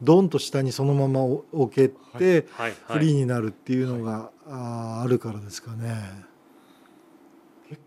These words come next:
Speaker 2: 構こう、トートってやっぱすごく重くなるじゃないですか。
Speaker 1: ええ。
Speaker 2: 逆に荷物が多い時は、
Speaker 1: ええ。
Speaker 2: やっ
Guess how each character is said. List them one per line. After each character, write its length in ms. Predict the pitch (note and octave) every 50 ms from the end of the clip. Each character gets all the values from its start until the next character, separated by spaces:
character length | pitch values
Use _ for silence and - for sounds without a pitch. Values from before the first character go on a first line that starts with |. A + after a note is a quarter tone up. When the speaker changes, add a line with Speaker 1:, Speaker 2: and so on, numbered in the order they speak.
| _ _
Speaker 2:
構 280 | - B2+ A2+ G#2 F#2+ _ _ -
こ 340 | G#2 G2+ G2+ F#2+ F#2 F2
う、 20 | E2+ _ _ _ -
ト 120 | G3+ G3+
ー 40 | F3
ト 140 | - - G#2+
っ 20 | - _ _ _
て 60 | G2
や 60 | F#2 F#2
っ 140 | _ E3+
ぱ 60 | A#3+ -
す 100 | - B2
ご 100 | D3+ F3
く 120 | - -
重 160 | G#2+ A2 D3 D#3
く 140 | - F#3+
な 100 | F3 F3+
る 80 | D3+ C3
じ 60 | A2
ゃ 20 | G#2
な 80 | D#3
い 20 | D#3
で 160 | D3+ C#3+ C3+
す 60 | B2+
か。 80 | A#2+ A2+
Speaker 1:
え 160 | A2+ G#2+ G2+ F#2+
え。 60 | F#2 F#2+ F#2+ - - - _ _ - - _ - - _ _ -
Speaker 2:
逆 280 | C#3+ C#3+ _ - G#3+
に 60 | G#3
荷 120 | G3 A#3 B3+
物 140 | B3+ A#3 - - D3+
が 80 | C3+ C3+
多 100 | C#3+ D3
い 60 | C#3+
時 260 | - A#2+ - _ -
は、 160 | G2 G2+ G2 F#2+
Speaker 1:
え 40 | C3
え。 20 |
Speaker 2:
や 60 |
っ 20 | B2